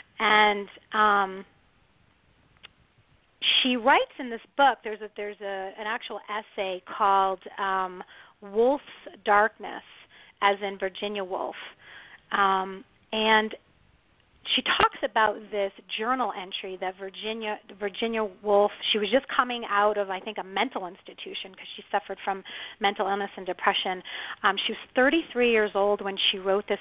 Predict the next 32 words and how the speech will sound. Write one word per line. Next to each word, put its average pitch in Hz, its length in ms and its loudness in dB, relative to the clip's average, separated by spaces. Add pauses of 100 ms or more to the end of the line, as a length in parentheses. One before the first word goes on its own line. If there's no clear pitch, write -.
in 196 80 -2
her 196 140 -8
journal. 196 540 -2 (540)
And, 202 240 6
and 214 100 6
I'll 214 200 6
add 262 480 4
that 202 160 -2
it 208 80 -8
was 196 160 -8 (100)
during 220 400 -6
World 208 300 -6
War 220 240 -2
One, 185 560 -10 (580)
and 202 160 -2
it 196 80 -6
was 208 140 2 (480)
the, 220 180 0
the 208 60 -2
beginning 233 420 0
of 240 100 2
World 196 240 2
War 185 200 -2
One, 185 440 -2
and 196 140 -4
it 196 60 -6
was 196 200 -6
beginning 226 380 4
to 220 80 -6
turn 208 220 0
into 202 480 0
an 202 120 -2